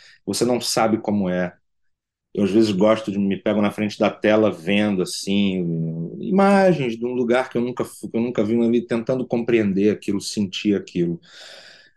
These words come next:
É, consumo de tudo, cara. Futebol brasileiro, Série D, eu vejo. Vejo o Campeonato Carioca, vejo,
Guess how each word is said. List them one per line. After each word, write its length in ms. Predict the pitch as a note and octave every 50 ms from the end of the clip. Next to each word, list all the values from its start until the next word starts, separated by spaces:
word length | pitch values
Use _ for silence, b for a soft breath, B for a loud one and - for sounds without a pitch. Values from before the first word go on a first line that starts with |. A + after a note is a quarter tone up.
| _ -
É, 460 | - - - - - - - - - -
consumo 320 | - D#3 C#3+ - E3+ F#3 F3
de 120 | F3+ F#3
tudo, 380 | - - - C3+ B2 A2 G#2+ A2
cara. 260 | - A2 F#2+ F#2 E2+
Futebol 600 | - - - - - - A#2 G#2 G2+ B2 C#3 C#3+
brasileiro, 500 | D3 C#3+ A#2+ C3 B2 A#2 B2 C3 C3 A#2+
Série 320 | - - - C3+ C3+ C#3
D, 460 | B2+ A2 F#2 G#2 G#2+ G2+ F#2+ F#2 F#2+
eu 80 | F#2+ F2+
vejo. 600 | F2 F#2 F#2 F#2+ F#2+ F#2+ F2+ F2 F2 F2+ F2 - _ _ _ _ _ _ _ _ _ _ _ -
Vejo 480 | F2 G#2 A2+ A2+ A2+ G#2+ F2 F#2+ G2
o 40 | F2+
Campeonato 440 | - G2 F2+ - F#2+ G2 F#2+ - -
Carioca, 640 | - G2 F#2+ F2 F2 F#2 F#2+ F#2+ F#2 - - - F2
vejo, 580 | E2 E2 F2 G2+ G#2 G#2 G#2 G2 F#2+ F2+ F#2